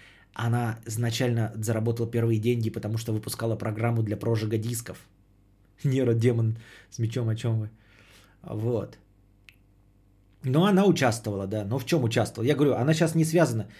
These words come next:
Сейчас пока по сюжету связи между и, э, кло-, вот этой организацией тёлки и Неро никакой нет. Но очевидно, что мы забираем у Неро этих, э, ну, всякие, как их, блядь, шприцы,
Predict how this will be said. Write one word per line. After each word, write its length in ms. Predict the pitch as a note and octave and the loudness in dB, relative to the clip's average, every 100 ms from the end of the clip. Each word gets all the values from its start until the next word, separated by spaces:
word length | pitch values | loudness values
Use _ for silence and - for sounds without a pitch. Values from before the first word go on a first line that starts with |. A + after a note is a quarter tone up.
| - | -12
Сейчас 300 | - A#2 G#3 | -2 2 2
пока 220 | F3 C3 | 2 -2
по 100 | A#2+ | -4
сюжету 340 | A#2 B2+ A#2+ G#2+ | -2 0 0 -2
связи 360 | B2 D#3 D#3+ | 0 2 2
между 340 | B2 A#2 A#2 A#2+ | -2 -2 0 0
и, 320 | A#2 A2+ A#2 | 0 -4 -4
э, 260 | A#2+ A#2 | -4 -4
кло-, 200 | A2+ C3 | -2 0
вот 160 | A#2+ A#2 | 0 0
этой 280 | A2+ A2+ A2 - - - | 0 -2 -6 -14 -16 -4
организацией 680 | A#2 A#2+ B2+ C3 B2+ A#2+ | 0 2 2 2 2 -2
тёлки 340 | A2+ F3 G3+ A#2+ | 2 2 2 -2
и 80 | A2 | 2
Неро 240 | C3+ F3 | 4 4
никакой 420 | A#2+ A2+ A2 C#3 | 2 -2 0 0
нет. 260 | A#2+ G2+ - | 0 -2 -2
Но 260 | B2 B2 - - | -2 -2 -8 -8
очевидно, 680 | A#2 A2+ C#3 G#3+ G3+ A#2+ - - | -4 -2 2 2 2 0 -4 -18
что 180 | - - | -12 -4
мы 80 | A#2 | -2
забираем 480 | A2 A2 B2 B2 G2+ | 0 2 2 2 -2
у 60 | A2 | -2
Неро 340 | A2 G2+ - | -2 -4 -8
этих, 320 | G2+ F#2 G2 - | -12 -12 -12 -10
э, 400 | G2 G#2 G2+ G#2+ | -10 -8 -10 -8
ну, 240 | A2 G#2+ F#2+ | -6 -6 -6
всякие, 580 | - F#2+ F#2+ F#2 G2 - _ _ _ _ _ _ - - - | -10 -8 -8 -6 -8 -14 _ _ _ _ _ _ -20 -20 -14
как 180 | G#2 G#2+ | -14 -14
их, 120 | G#2+ - | -18 -18
блядь, 300 | G#2+ - - _ _ _ - _ - | -18 -16 -20 _ _ _ -20 _ -20
шприцы, 540 | - A#2 A#2+ A#2 A3 | -10 -6 -6 -6 -10